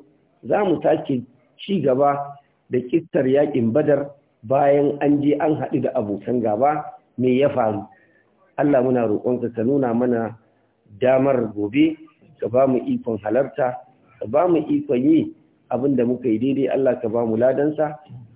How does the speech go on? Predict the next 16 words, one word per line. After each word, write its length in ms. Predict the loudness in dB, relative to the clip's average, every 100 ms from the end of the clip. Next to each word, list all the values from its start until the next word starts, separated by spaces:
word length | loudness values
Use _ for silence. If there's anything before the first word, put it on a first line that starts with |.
| -6
wanda 220 | -4 0
muka 220 | 0 0
yi 60 | 0
na 100 | 0
kuskure, 440 | -4 -8 -4 -2 -2
Allah 220 | 0 0
ka 120 | 0
yafe 280 | -4 -2 -2
mana. 340 | 0 0 0 -4 -14 -20 _ -4
هذا 280 | 0 2 2
وصلى 400 | 2 0 -2 0
الله 340 | 0 2 0
وسلم 520 | -2 -2 -4 -2 -2
على 260 | -2 -2 -2
نبينا 380 | -2 -2 -2 -4
محمد. 460 | -6 -4 0 0